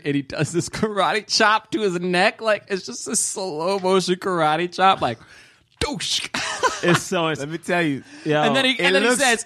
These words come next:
Speaker 1: "Here, have a seat." Slow motion chair breaking on the dude.
Speaker 3: It
Speaker 2: Yeah.
Speaker 3: looks some type of way right now,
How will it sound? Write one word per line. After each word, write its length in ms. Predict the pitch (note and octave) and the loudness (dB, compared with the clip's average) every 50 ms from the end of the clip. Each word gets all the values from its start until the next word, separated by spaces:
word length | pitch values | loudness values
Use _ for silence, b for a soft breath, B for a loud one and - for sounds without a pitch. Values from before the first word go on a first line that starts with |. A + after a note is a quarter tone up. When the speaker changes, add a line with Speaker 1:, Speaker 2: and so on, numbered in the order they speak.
| _ | _
Speaker 1:
"Here, 300 | - D#3 D3+ C4+ C#4+ G3+ | -10 -4 0 2 2 4
have 180 | F#3+ A#3+ D4 B3+ | 4 2 2 2
a 100 | C4+ A3+ | 2 2
seat." 560 | - - - - - - G#4 G4+ E4+ - - _ b b b b b b | 2 4 2 2 4 4 2 2 2 0 -4 _ b b b b b b
Slow 420 | - - - - G3 G3+ G3+ G3+ | -6 -4 -2 0 2 2 4 4
motion 500 | F#3+ F#3+ F#3 F#3+ F#3 - - F#3 F3 E3+ | 4 4 2 2 2 2 2 0 0 0
chair 460 | - - - - F#3+ F3 F3 E3 D#3+ C#3 | 0 0 2 2 4 4 4 4 4 2
breaking 480 | - C#3 C#3+ C#3 C3+ C3 - C#3 B2 | 0 0 0 0 0 -2 -4 -8 -6
on 200 | B2+ B2+ B2 B2 | -6 -6 -6 -6
the 40 | A#2 | -6
dude. 160 | A#2 A#2+ B2 | -6 -2 0
Speaker 3:
It 40 | C3+ | 2
Speaker 2:
Yeah. 140 | D3 D3 - | 2 4 4
Speaker 3:
looks 200 | A#3+ C4 A#3+ - | 2 0 0 0
some 180 | - A#3+ A3+ | 0 0 0
type 240 | G#3 - A#3+ - - | 2 2 2 2 2
of 80 | F3 E3 | 2 2
way 200 | D#3+ D#3+ D3+ C#3 | 2 4 4 4
right 360 | B2 A#2+ B2 B2 C3 C3+ - | 4 4 4 4 2 0 -2
now, 520 | C3+ C3 B2 A#2+ A#2 B2 B2+ C3+ D3 C#3 | -2 -2 -2 0 0 0 -2 -2 -4 -6